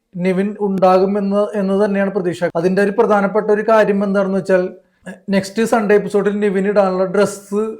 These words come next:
വേണമെന്ന് ആവശ്യപ്പെട്ട് ഏഷ്യാനെറ്റിൽ നിന്നും കോൾ ചെന്നിരുന്നു എന്ന് തന്നെയാണ് അറിയുന്നത്. കാരണം ഓണം സെലിബ്രേഷൻ ആണ്, അപ്പൊ ഓണത്തിൻ്റെതായ രീതിയിലുള്ള ഡ്രസ്സിങ്, ഏഹ്, നിവിന് ആവശ്യമുള്ളത് കൊണ്ട് നിവിന്റെ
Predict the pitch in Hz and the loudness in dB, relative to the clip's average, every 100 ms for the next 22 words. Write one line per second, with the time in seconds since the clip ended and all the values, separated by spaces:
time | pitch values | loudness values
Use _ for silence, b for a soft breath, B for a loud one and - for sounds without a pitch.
0 | 196 190 180 175 185 196 190 170 185 196 | -4 -2 0 -2 -2 -2 -2 -4 -4 -4
1 | 180 196 202 208 185 175 180 175 170 170 | -2 -2 -2 -2 -2 -2 -4 -6 -8 -12
2 | 180 180 180 190 180 175 175 202 185 175 | -10 -8 -4 -2 0 -2 -2 -2 -2 -4
3 | 175 190 185 180 180 180 180 196 175 151 | -6 -8 -8 -6 -8 -8 -6 -4 -4 -6
4 | 135 139 _ 156 156 160 - _ 190 185 | -8 -14 _ -4 -2 -6 -14 _ 0 2
5 | 185 185 185 180 180 196 185 180 185 180 | 2 -2 -4 -4 -4 -4 -6 -4 -2 -2
6 | 185 175 175 175 175 175 180 175 180 180 | -4 0 2 4 2 0 -2 -2 -4 -4
7 | 175 185 - 185 190 254 _ _ _ _ | -2 -4 -4 -10 -10 -10 _ _ _ _
8 | - 170 160 156 160 160 160 175 170 165 | -12 -10 -6 -6 -6 -6 -6 -4 -4 -4
9 | 170 165 165 165 165 170 233 _ 165 156 | -8 -6 -4 -4 -6 -8 -10 _ -12 -10
10 | 160 160 | -6 -6